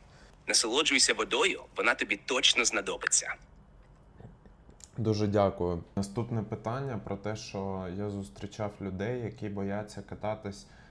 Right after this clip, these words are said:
Speaker 2: по дорогам, де активний автомобільний рух. Що ти можеш порадити в таких випадках?
Speaker 1: Це важливе питання, і я розумію, чому люди можуть відчувати страх, коли мова йде про їзду на велосипеді в умовах активного автомобільного руху.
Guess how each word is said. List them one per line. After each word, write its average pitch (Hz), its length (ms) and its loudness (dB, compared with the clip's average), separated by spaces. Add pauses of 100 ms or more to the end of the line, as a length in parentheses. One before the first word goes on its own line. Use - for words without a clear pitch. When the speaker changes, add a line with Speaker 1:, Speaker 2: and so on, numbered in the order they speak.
(120)
Speaker 2:
по 95 100 -6
дорогам, 104 540 -2
де 98 180 0
активний 104 420 -4
автомобільний 98 720 -4
рух. 90 200 -4 (140)
Що - 240 -8
ти 120 120 -8
можеш 104 360 -6
порадити 101 580 -4
в 98 80 -10
таких 95 320 -10 (100)
випадках? 78 560 -8 (680)
Speaker 1:
Це - 260 2
важливе 160 460 0
питання, - 600 -4 (100)
і 117 120 -2
я 147 160 4
розумію, 170 460 0
чому - 360 0
люди 175 280 -4
можуть 143 340 -2
відчувати - 440 0
страх, - 460 0 (280)
коли 107 220 -2
мова 156 300 0
йде 117 200 4
про - 160 -4
їзду 117 380 -2
на 104 100 0
велосипеді 107 720 2 (300)
в - 40 -8
умовах 110 440 -2
активного 127 720 0
автомобільного 110 800 0
руху. 82 380 -10